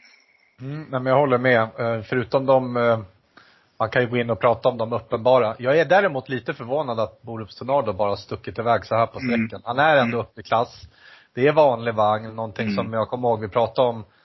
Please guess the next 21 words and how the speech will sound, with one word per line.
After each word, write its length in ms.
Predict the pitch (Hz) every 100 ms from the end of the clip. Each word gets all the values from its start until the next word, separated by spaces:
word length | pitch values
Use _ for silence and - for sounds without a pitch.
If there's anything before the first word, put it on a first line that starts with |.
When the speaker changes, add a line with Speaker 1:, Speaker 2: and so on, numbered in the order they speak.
| _ _ _
Speaker 1:
eh, 120 | 107
när 120 | 113 127
vi 160 | 139
var 100 | 135
inne 300 | 135 127 143
på 120 | -
det 140 | 127 -
ganska 220 | 113 117 -
tidigt 300 | 127 147 -
vid 120 | 135
nyår, 480 | 147 143 151 165 113
att 140 | 123 117
det 80 | 131
skulle 200 | 143 131
vara 380 | 120 117 139
bike 140 | 139 -
och 100 | 127
barfota. 480 | 127 120 151 - 98
Eh, 480 | - 120 110 120
eller 120 | 143 135
förlåt, 260 | 160 117